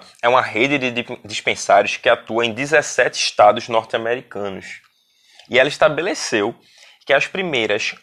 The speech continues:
horas de operação durante todos os dias da pandemia, elas serão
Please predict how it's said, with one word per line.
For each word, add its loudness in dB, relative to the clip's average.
horas 6
de 0
operação 0
durante -2
todos 2
os -2
dias -2
da 0
pandemia, -4
elas 2
serão 2